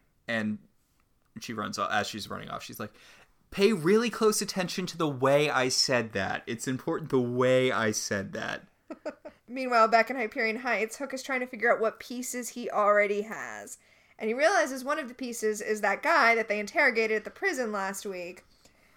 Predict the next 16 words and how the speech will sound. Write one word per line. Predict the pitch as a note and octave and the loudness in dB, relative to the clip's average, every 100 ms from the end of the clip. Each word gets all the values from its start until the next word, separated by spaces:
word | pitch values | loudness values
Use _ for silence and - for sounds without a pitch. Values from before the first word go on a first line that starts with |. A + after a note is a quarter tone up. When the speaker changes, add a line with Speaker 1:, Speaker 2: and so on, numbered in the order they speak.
| _ _ _ _ - | _ _ _ _ -14
Speaker 2:
who | C#4 B3+ A#3 G#3 | -4 0 2 2
was | G#3+ G#3+ G3+ - - _ _ _ _ - | 2 0 -2 -12 -16 _ _ _ _ -14
starting | - A#3 A3 | -2 0 0
to | |
fight | G#3+ G#3+ | 2 2
in | G#3+ | 2
a | |
bar, | G#3 A#3+ A#3 | 6 10 10
but | A3 | 8
also | G#3 G#3+ A3 | 2 2 -2
had | G#3 | -2
a | |
tattoo | - G3+ - C4 A#3+ A3+ G#3+ | -2 -6 -4 -4 0 2 0
of | F3 | -2
the | G3 | -10
sigil | - A#3 G3+ A3+ G#3+ G#3+ | 2 2 2 0 0 -2